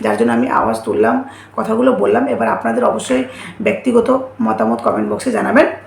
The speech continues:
যেটা ক্যাপ্টেন শাহানাজ এই বিষয়ে কিন্তু আওয়াজ তুলেছেন, উনি পরিষ্কার বলেছেন যে একদিন কিন্তু সব শেষ হয়ে যাবে। এভাবে করে আমরা প্রত্যেকবার মেধাবী এক একটা করে পাইলট হারাবো, একদিন দেখবেন যে পাইলটই নেই,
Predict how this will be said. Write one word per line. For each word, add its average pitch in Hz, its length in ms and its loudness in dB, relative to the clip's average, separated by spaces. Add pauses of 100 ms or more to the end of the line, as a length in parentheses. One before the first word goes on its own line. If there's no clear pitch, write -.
(1400)
যেটা 247 220 6
ক্যাপ্টেন 277 460 0
শাহানাজ 247 520 2
এই 247 160 2
বিষয়ে 233 320 2
কিন্তু 233 260 -2
আওয়াজ 208 380 2
তুলেছেন, 202 360 0
উনি 208 260 -4
পরিষ্কার 247 460 2
বলেছেন 247 480 4 (360)
যে 285 360 4 (600)
একদিন 247 360 4
কিন্তু 269 320 0
সব 254 360 -2
শেষ 233 280 -2
হয়ে 220 100 0
যাবে। 208 420 -2
এভাবে 220 320 2
করে 226 260 2
আমরা 220 140 2
প্রত্যেকবার 262 640 2 (380)
মেধাবী 214 420 2
এক - 180 2
একটা 233 220 -2
করে 214 120 -2
পাইলট 214 400 0
হারাবো, 214 480 0 (300)
একদিন 226 280 0
দেখবেন 233 380 2
যে 277 100 0
পাইলটই 208 540 -2
নেই, 180 240 -2